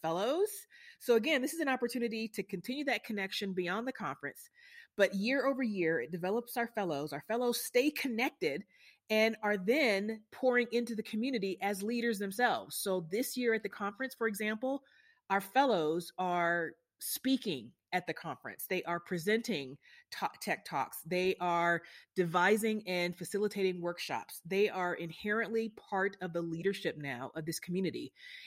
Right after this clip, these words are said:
And beforehand, that didn't exist. And we're seeing fellowships now in other organizations where we're talking about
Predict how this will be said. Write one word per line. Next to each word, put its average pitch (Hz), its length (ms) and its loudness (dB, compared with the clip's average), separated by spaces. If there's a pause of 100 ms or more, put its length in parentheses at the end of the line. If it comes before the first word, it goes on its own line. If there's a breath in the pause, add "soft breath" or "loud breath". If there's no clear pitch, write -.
(120)
And 185 120 0
beforehand, 180 680 2
that 151 160 -6
didn't 165 200 -2
exist. 151 560 -2
And 170 200 -2
we're 208 80 4
seeing 214 440 0 (280)
fellowships 196 840 4
now 190 300 2
in 180 100 -2
other 185 220 0
organizations 175 800 2
where 151 120 -4
we're 156 100 -2
talking 175 340 -4
about 170 300 2